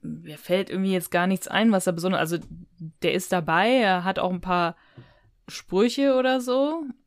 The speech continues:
aber er hat halt auch einen hier so den, den richtig, ähm, philosophischen Satz, mit dem das Leben ist immer lebensgefährlich. Ähm, da hat auch, äh, jemand seine drei Worte für, und zwar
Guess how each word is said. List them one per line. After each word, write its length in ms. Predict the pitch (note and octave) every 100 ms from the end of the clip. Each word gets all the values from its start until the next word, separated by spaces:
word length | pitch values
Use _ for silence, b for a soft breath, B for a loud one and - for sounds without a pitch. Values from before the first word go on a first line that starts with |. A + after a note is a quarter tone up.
| -
aber 520 | F3+ F3+ F3 E3+ -
er 140 | - F3+
hat 220 | F3+ G3
halt 200 | F#3+ E3+
auch 140 | -
einen 600 | - E3 F3 F#3 F3+ E3+ F3
hier 220 | F#3 F3
so 140 | E3+
den, 340 | E3+ E3+ E3+ F3 B B B B -
den 140 | F#3 F3+
richtig, 520 | G3 - F#3 - -
ähm, 640 | F3 F3 E3+ E3+ E3+ F#3 -
philosophischen 560 | - F3 F#3+ F#3 F#3
Satz, 480 | E3+ E3+ G3+ - -
mit 220 | F#3 F3+
dem 200 | F3+ F3 F3
das 160 | F3
Leben 220 | F3 F3+ F3
ist 100 | -
immer 220 | G#3+ G#3
lebensgefährlich. 1040 | F3 E3+ E3 - F3+ F#3 E3+ F3+ A#3+ - B B B B -
Ähm, 560 | F3 E3+ E3 E3+ D#3+ - -
da 200 | - E3+
hat 200 | F3+ F#3+ -
auch, 300 | F3+ F3+ - -
äh, 260 | F3+ E3+ E3+
jemand 400 | F3+ F#3 F3+ E3+
seine 280 | F3 F3
drei 360 | E3+ E3+ E3 D#3+
Worte 560 | E3+ G#3 C4 C#4 E3+ E3+
für, 640 | - E3 E3 F3+ A3 D4 C#4+ _ _ _ -
und 200 | F3 E3
zwar 500 | - F3+ F3 F3